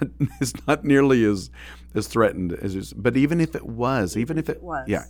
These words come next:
Speaker 1: even if it was, and I'm not saying, but w-, what I am saying is, look, God is permanent, and you're not gonna snatch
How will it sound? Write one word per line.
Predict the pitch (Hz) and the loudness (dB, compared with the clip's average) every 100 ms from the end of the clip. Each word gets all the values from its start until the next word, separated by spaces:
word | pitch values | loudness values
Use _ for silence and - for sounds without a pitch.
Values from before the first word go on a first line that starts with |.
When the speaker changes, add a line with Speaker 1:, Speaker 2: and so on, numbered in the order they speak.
| - | 0
Speaker 1:
even | 135 165 | 2 2
if | 180 180 | 0 -2
it | - | -10
was, | 107 110 143 120 80 - 104 - - - - - - - - - | -12 -8 -4 -4 -4 -8 -10 -14 -18 -20 -20 -20 -20 -20 -20 -6
and | 110 | 0
I'm | 123 | 2
not | 165 139 | 2 -2
saying, | - 131 120 107 92 - - - - - - - - 117 | -2 0 2 0 -2 -8 -18 -18 -18 -20 -20 -20 -20 -12
but | 107 120 | -6 -6
w-, | 113 107 - - | -6 -12 -12 -14
what | - 107 | -2 2
I | 110 | 4
am | 156 | 4
saying | 135 - 104 104 - | 2 0 0 0 0
is, | 98 92 82 - | -2 -2 -4 0
look, | 127 - - - - - - - - - | 0 0 -6 -20 -20 -20 -20 -20 -20 -8
God | 107 120 151 - | -4 0 0 -2
is | 113 107 | -6 -8
permanent, | - - 117 110 110 110 - - - - | -10 -4 0 0 0 -2 -4 -18 -20 -16
and | 95 | -4
you're | 101 | 0
not | 107 - | 0 -2
gonna | 117 | -4
snatch | 113 - 123 110 101 - - | -4 -4 -2 -2 -2 -6 -12